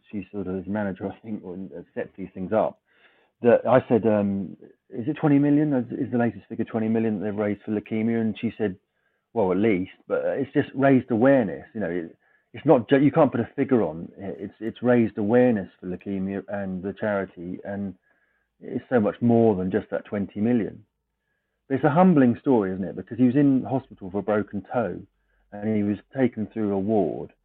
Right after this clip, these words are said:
and he asked what all these young men were doing in the, in the hospital beds, and, and he was told that they had a couple of weeks to live. So he decided that he'd,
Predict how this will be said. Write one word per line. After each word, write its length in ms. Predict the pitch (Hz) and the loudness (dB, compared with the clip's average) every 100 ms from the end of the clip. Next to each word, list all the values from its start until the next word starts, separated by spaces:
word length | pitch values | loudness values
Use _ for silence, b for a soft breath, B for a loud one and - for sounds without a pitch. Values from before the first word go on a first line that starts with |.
| _ _ _ - | _ _ _ -12
and 380 | 107 101 98 95 | -6 -4 -4 -4
he 180 | 104 107 | -2 0
asked 260 | 107 101 | 0 -2
what 80 | 92 | -4
all 120 | 90 | -4
these 200 | 101 98 | -4 -4
young 220 | 110 101 98 | -4 -4 -4
men 200 | 104 98 | -4 -6
were 80 | |
doing 260 | 92 104 98 | -4 -2 -4
in 100 | 90 | -6
the, 220 | 90 90 | -10 -10
in 80 | 92 | -10
the 60 | 95 | -10
hospital 300 | 98 - 95 | -10 -12 -8
beds, 340 | 107 98 - - | -4 -4 -6 -8
and, 220 | 95 98 | -10 -8
and 120 | - 104 | -8 -6
he 120 | 107 | -6
was 80 | 101 | -8
told 220 | 117 98 | -8 -8
that 60 | 73 | -6
they 100 | 101 | -6
had 100 | 104 | -8
a 60 | - | -10
couple 200 | 113 110 | -12 -8
of 60 | |
weeks 240 | 107 98 _ | -6 -6 _
to 60 | 107 | -6
live. 260 | 113 87 - _ _ _ _ _ _ _ - | -4 -4 -8 _ _ _ _ _ _ _ -6
So 380 | 107 104 101 - _ _ _ _ _ - | -2 0 -2 -6 _ _ _ _ _ -4
he 180 | 113 101 | -2 -2
decided 500 | - 117 110 98 101 | -4 0 0 0 -4
that 220 | - 87 | -6 -6
he'd, 180 | 107 | -6